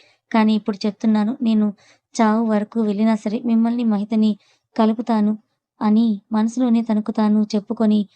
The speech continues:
సాయంత్రం క్రిష్ గారి కోసం ఒకసారి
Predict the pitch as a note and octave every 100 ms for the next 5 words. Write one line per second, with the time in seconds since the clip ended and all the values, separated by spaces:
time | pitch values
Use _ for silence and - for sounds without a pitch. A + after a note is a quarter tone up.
0 | _ _ _ A3+ G#3+ A3 A3+ A3 G#3+ G#3+
1 | - A#3 A3 A3 G#3 G3+ A3 G#3+ _ _
2 | _ A#3+ B3 A3+ G#3+ G#3+